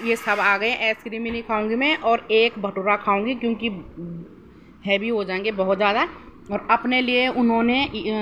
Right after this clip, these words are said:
बेटे ने बेद पूरियाँ मंगा रखी हैं और ये है छोले हैं कि आलू की सब्ज़ी है, आलू की सब्ज़ी है नहीं,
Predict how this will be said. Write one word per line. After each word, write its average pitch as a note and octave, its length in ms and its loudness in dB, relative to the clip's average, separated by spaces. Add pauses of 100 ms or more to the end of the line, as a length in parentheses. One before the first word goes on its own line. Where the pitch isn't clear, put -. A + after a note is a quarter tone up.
(440)
बेटे G#3+ 340 2
ने B3+ 160 0
बेद A3+ 380 0
पूरियाँ A#3 440 -2
मंगा G#3+ 280 4
रखी G3 300 -2
हैं C#4+ 300 -2 (280)
और G#3+ 320 4
ये A3+ 260 2
है A#3+ 300 0
छोले A#3 440 2
हैं A3+ 200 2
कि G4+ 120 2
आलू B3 300 4
की B3 140 -6
सब्ज़ी F#3 420 -2
है, F3 140 2
आलू A#3 260 2
की D#4+ 100 -4
सब्ज़ी C#4+ 260 -2
है D4+ 60 2
नहीं, A4 160 0